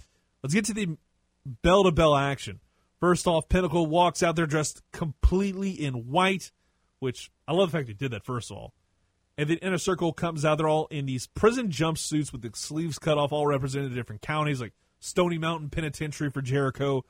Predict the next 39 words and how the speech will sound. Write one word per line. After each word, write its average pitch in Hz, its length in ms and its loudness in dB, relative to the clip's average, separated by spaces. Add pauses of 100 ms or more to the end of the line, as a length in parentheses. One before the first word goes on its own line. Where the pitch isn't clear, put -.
(460)
I 139 60 -6
know 165 100 0
that 151 140 0
Harris 147 320 0
County 147 380 -4
for 135 680 -2 (1160)
Sammy 151 300 -2
Guevara. 143 640 2 (560)
Pride 160 240 2
and 139 120 -4 (100)
Powerful, 151 480 0
uh, 135 140 -2
excuse 120 300 -12
me, 113 80 -8
Santana 147 440 -2
and 135 100 -4
Ortiz. 127 380 -4
I'm 127 80 -6
gonna 156 160 -4
call 123 160 -4
'em 110 60 -10
Proud 131 240 -2
and 104 100 -10
Powerful. 117 280 -6
They 147 100 -2
haven't 160 160 -2
even 110 40 -10
called 139 280 -2
them 123 100 -6
that 107 80 -18
forever. 120 400 -4 (480)
But 123 140 -6
Santana 151 400 -4
and 143 100 -4
Ortiz 139 500 -4 (380)
out 147 260 -4
there 143 180 2
rocking 135 560 -2
the 117 440 -6